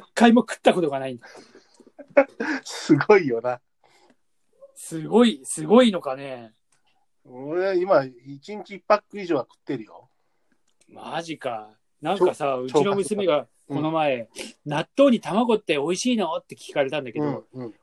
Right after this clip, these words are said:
Speaker 1: 「俺に聞くなよ」って感じだったの。
Speaker 2: <laughs> 娘知ってるだろうみたいな。
Speaker 1: 「娘知ってるだろう、なぜ俺に聞く？」みたいな。
Speaker 2: <laughs> 納豆でしょ。でも、ただ、今俺納豆毎日食ってんだけど、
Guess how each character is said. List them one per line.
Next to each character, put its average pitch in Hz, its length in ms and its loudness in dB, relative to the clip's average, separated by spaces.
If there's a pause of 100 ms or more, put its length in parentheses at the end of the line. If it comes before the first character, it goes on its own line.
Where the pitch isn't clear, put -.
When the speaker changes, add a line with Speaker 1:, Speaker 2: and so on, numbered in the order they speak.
Speaker 1:
「俺 170 260 4
に 247 140 4
聞 - 160 -18
く 247 120 4
な 247 100 6
よ」 143 80 2
っ - 20 -20
て 135 100 -10
感 120 120 -10
じ - 120 -8
だ - 60 -2
っ - 20 -6
た - 80 -16
の。 - 120 -20
Speaker 2:
<laughs> - 60 -20
娘 160 340 -6
知 - 140 -20
っ - 40 -20
て 240 80 -8
る 226 60 -6
だ 185 100 0
ろ 135 100 -4
う 117 40 -14
み 120 80 -20
た - 80 -20
い - 60 -20
な。 117 180 -20 (420)
Speaker 1:
「娘 165 320 0
知 - 140 -4
っ - 60 -12
て 285 140 2
る 285 80 4
だ 208 100 8
ろ 151 100 -2
う、 143 40 -6
な 170 220 0
ぜ 240 120 2
俺 143 220 0
に 147 120 -10
聞 - 140 -18
く？」 - 180 -8
み - 20 -
た 180 60 -2
い - 100 -10
な。 151 420 -14 (2500)
Speaker 2:
<laughs> 131 120 -4
納 127 160 -10
豆 143 160 -2
で - 60 -10
し - 40 -20
ょ。 - 40 -20
で - 80 2
も、 202 80 0
た 180 100 4
だ、 175 280 2
今 180 220 0
俺 143 140 -2
納 143 220 -4
豆 165 120 -4
毎 151 180 -4
日 - 60 -20
食 - 140 -10
っ - 20 -6
て 156 180 -12
ん 123 40 -12
だ 120 80 -16
け - 100 -20
ど、 127 340 -6